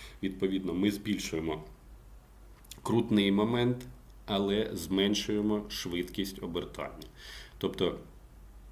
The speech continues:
перша передача, наприклад, найсильніша, ми маємо маленьку ведучу шестерню і велику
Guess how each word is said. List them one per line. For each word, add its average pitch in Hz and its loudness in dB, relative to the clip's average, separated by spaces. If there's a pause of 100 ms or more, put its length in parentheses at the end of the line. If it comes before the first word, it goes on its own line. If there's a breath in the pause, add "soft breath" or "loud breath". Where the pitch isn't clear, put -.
(540)
перша 92 2
передача, 78 -4
наприклад, 76 -4
найсильніша, 82 -2
ми 76 -4
маємо 78 -2
маленьку 80 -2 (340 loud breath)
ведучу 117 2
шестерню 98 -2
і 123 -2
велику 87 0